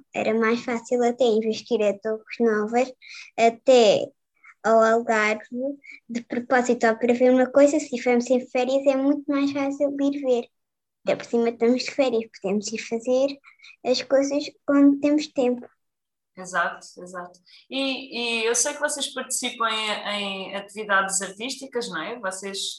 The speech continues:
Speaker 2: são, são alunas de atividades artísticas. O que é que, o que é que vocês pensam sobre a vossa participação em espetáculos? Vocês acham que é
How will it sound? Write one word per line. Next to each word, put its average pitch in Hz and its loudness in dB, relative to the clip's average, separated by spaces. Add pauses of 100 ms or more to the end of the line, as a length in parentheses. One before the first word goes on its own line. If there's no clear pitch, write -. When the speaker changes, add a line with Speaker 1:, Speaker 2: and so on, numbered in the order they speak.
(100)
Speaker 2:
são, 185 -12
são 180 -8
alunas 190 -6
de 196 -12
atividades 175 -6
artísticas. 233 -10 (140)
O 247 -8
que 320 -8
é 311 -6
que, - -16
o - -16
que 302 -4
é 294 -4
que 294 -8
vocês 294 0
pensam 269 -6
sobre 247 -2 (400)
a 202 -8
vossa 247 0
participação 240 -2
em 254 -4
espetáculos? 202 -4
Vocês 196 -8
acham 240 0
que 247 -2
é 202 2